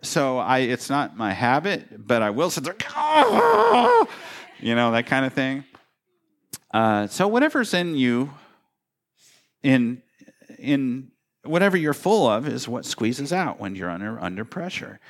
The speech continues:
So if you fill yourself with the word, suppose I decided that I was gonna go into the U F C, but I wasn't gonna work out.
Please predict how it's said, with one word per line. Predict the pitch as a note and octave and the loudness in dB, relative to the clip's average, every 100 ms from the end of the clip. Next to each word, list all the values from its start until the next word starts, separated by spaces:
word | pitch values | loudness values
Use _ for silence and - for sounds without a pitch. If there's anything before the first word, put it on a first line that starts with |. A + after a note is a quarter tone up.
| - - - - - - | -20 -20 -20 -20 -20 -2
So | F3 E3+ A#2 | 2 4 4
if | - G3+ | 2 -2
you | G#3+ D#3 - | 0 -2 -10
fill | - G3+ A3 | -2 0 2
yourself | F3 - E3 D#3 | 0 0 0 0
with | B2+ B2 | -4 -6
the | |
word, | B2 B2 F#2 G2 | -4 -2 -2 -6
suppose | - G3 G#3+ - | -2 0 0 2
I | D3+ D#3 | 2 2
decided | B2+ - B2+ A2 G2 | 0 2 2 2 0
that | F#2 | 0
I | A#2 | 2
was | B2+ A2+ | 0 -2
gonna | A2+ G2 | -6 -6
go | G2+ G#2+ | -6 -6
into | G2+ | -6
the | F#2 | -4
U | G2+ G2+ | -2 -2
F | - | -4
C, | - F#2 C#2 - _ _ _ _ _ _ | -8 -8 -8 -18 _ _ _ _ _ _
but | - D#3+ | -4 0
I | F3+ E3+ | 0 0
wasn't | E3 D#3+ D3+ | -2 -4 -4
gonna | D#3 D3 | -2 -2
work | C#3 C#3 C3+ | -2 -4 0
out. | G3 F#3+ G#2 D#2 | 4 4 2 -2